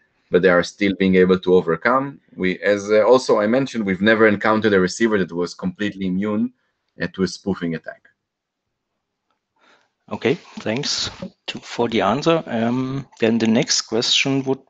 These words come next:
Speaker 2: be, um, makes the environment of the car which you want to spoof and the location a difference to the difficulty for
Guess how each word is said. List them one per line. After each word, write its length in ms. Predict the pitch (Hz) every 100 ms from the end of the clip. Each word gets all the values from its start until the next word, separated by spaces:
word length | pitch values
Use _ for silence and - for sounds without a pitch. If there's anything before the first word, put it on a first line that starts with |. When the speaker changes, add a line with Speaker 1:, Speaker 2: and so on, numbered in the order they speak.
| -
Speaker 2:
be, 400 | 127 143 165 - - _ _ _ _ _ _ -
um, 400 | 113 113 113 107
makes 300 | 110 131 -
the 160 | 127
environment 840 | 110 110 101 101 147 135 107 107 -
of 260 | 104 - -
the 80 |
car 560 | 98 - 98 104 127 120 _
which 380 | 110 - - -
you 80 | 107
want 300 | 107 113 -
to 100 | 104
spoof 640 | - - 113 139 - - -
and 160 | 113 107
the 100 | 110
location 760 | 104 98 - 117 143 120 113 -
a 100 | 98
difference 680 | - 127 - 110 95 92 -
to 160 | -
the 100 | 104
difficulty 800 | 101 123 - 127 - 101 101 98
for 440 | 92 - 101 90